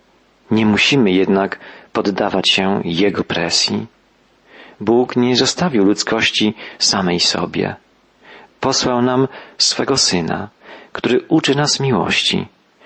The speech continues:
który sam umiłował nas tak, że oddał za nas swoje życie, a potem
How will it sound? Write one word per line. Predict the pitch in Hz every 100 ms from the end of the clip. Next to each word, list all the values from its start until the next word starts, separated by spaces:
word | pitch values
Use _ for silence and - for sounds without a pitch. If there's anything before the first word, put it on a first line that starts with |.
| - -
który | - 120
sam | 120 - 151 107 92 - - -
umiłował | 104 113 131 135
nas | 127 139 -
tak, | 120 107 - - - _ - - - -
że | 117 110 -
oddał | 117 110 120 120
za | 117
nas | 120 131
swoje | - - - - 139 143
życie, | 85 76 - - 98 _ _ _ _ - -
a | -
potem | - 123 - 98 98